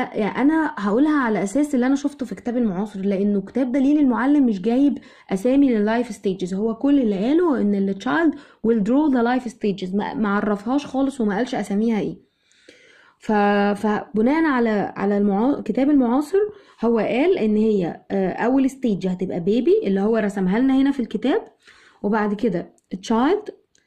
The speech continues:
اللي هو الطفل لما يكبر شوية، يعني بعد مثلًا سن سنتين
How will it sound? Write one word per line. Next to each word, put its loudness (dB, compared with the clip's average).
اللي 2
هو 2
الطفل -2
لما 2
يكبر -2
شوية، 0
يعني 2
بعد -2
مثلًا 0
سن 0
سنتين 0